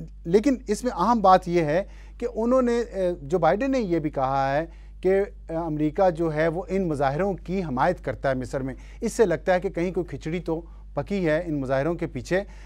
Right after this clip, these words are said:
और, लेकिन ज़ाहिर है उसकी वजूहात जो मैंने अभी हम आपसे डिस्कस करेंगे कि उसकी वजूहात भी बहुत सॉलिड हैं। अ, तमाम अरब ममालिक जो हैं उसमें जमू-, उनमें जमहूरियत नहीं है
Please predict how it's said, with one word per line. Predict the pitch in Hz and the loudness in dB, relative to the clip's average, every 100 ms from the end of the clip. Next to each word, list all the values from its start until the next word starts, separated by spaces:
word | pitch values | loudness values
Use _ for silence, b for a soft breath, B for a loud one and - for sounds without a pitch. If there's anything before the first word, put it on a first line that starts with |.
| B | B
और, | 156 170 165 | 2 2 2
लेकिन | 147 165 208 135 | 2 4 4 0
ज़ाहिर | 117 123 139 | -2 -2 0
है | |
उसकी | 160 - | -2 -2
वजूहात | 131 131 127 127 156 147 123 | -4 -2 -2 2 2 2 -10
जो | 123 | -6
मैंने | 131 135 143 b b | -4 -4 -6 b b
अभी | 131 151 | -2 0
हम | 143 143 | 0 0
आपसे | 135 - | -2 -2
डिस्कस | 131 - 156 | -8 -6 -6
करेंगे | - 143 160 | -4 -2 -2
कि | 180 - - | -6 -12 -12
उसकी | 233 214 - | -6 -6 -2
वजूहात | 156 139 135 139 165 | -2 0 2 2 0
भी | 143 | -2
बहुत | 120 120 143 - | -6 -4 -4 -6
सॉलिड | 131 131 147 | -6 -4 -2
हैं। | 131 107 b b b - | -4 -8 b b b -6
अ, | 147 | -4
तमाम | 143 151 170 233 | -2 2 4 4
अरब | 233 175 160 | 4 0 0
ममालिक | 143 139 139 135 | 0 -2 -2 -2
जो | 139 | -4
हैं | 139 135 - | -4 -4 -6
उसमें | 151 - 143 | -10 -4 -4
जमू-, | 123 131 151 | -4 -4 -2
उनमें | 151 147 | -2 -2
जमहूरियत | 127 120 127 147 143 | -4 -4 -4 -4 -4
नहीं | 143 | -2
है | 165 | -2